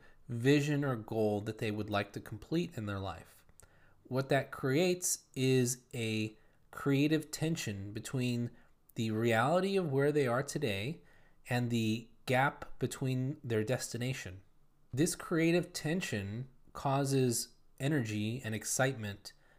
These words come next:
to improve and to grow as a discipline. The best way to encourage people to pursue their own personal mastery is to model it yourself.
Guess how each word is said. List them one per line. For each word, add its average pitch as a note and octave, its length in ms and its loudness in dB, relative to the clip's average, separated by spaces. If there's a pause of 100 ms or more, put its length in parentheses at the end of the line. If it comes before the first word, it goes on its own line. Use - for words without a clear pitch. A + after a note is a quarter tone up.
(160)
to B2 220 2
improve A2 760 0
and G#2+ 120 -8
to B2 80 -4
grow G#2+ 680 0
as G#2+ 100 -6
a G#2+ 80 -2
discipline. G#2 480 -6 (540)
The C#3+ 80 -4
best A3 260 2
way G3 120 4
to F#3 120 2
encourage C#3 520 2
people D3 380 2
to C#3 180 -4
pursue C3 400 0
their A2+ 160 2
own D3+ 160 0
personal D#3 340 -2
mastery C#3+ 580 -2
is A#2+ 120 -8
to - 120 -8
model B2+ 300 0
it A#2 80 -6
yourself. G2+ 600 -6